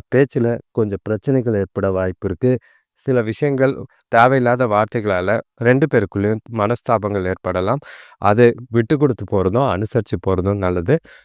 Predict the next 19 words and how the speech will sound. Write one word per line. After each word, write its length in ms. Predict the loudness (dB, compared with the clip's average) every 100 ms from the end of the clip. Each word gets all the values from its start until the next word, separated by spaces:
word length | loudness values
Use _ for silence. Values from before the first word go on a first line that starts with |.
| _
சின்ன 180 | 2 2 2
சின்ன 200 | 2 2
விஷயத்தெல்லாம் 600 | 0 -2 0 0 0 0
பெருசாக்காம, 720 | -4 0 -2 -2 -4 -2 -2
நல்லா 320 | -2 -2 -2 -2
கேஷுவலா 440 | -4 -2 0 0 -2
கொண்டு 240 | -4 -4
போறது 360 | -4 -4 -2 -4 -2
நல்லது. 420 | -4 -4 -2 -4 -4 -14 -20 _ 2
பண 200 | 4 4
விஷயத்தை 340 | 2 -2 -2
பொறுத்தளவுக்கு 520 | -4 -6 -2 -4 -2 -2
தேவையில்லாத 560 | 0 0 0 -2 -2 -4
செலவுகள், 500 | -2 0 2 2 0
தேவையில்லாத 600 | 0 -2 0 0 -2 -2
விரயங்கள் 480 | -2 0 0 0 0
ஆகுற 300 | 0 -2 -4
மாதிரி 340 | -2 0 2 2
இருக்கு. 300 | 0 0